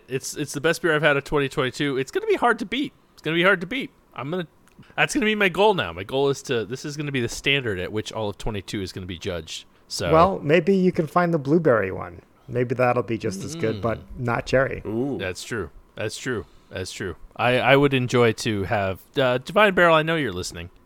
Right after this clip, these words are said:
Speaker 1: Uh, <laughs> I hope, I hope,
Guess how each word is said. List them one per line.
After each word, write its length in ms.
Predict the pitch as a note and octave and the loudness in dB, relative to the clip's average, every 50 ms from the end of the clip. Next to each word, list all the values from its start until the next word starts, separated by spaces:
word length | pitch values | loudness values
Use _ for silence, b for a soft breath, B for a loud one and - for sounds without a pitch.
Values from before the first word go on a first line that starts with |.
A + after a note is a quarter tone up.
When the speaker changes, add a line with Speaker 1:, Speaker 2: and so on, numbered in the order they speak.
| _ - | _ -6
Speaker 1:
Uh, 220 | A2+ A2+ G#2+ F#2+ - - | -4 -4 0 0 0 0
<laughs> 1040 | - - - - - - - - _ _ _ _ - - - - - - C#3+ - - | 0 -4 -6 -6 -8 -10 -16 -20 _ _ _ _ -12 -10 -10 -10 -10 -10 -12 -2 2
I 160 | - C#3 C3+ | 4 6 8
hope, 280 | D3 E3 E3+ D3+ - - | 8 8 8 6 4 2
I 120 | C3 C3+ | 2 4
hope, 280 | C3+ D#3 E3 D#3+ - - | 6 6 4 4 0 -4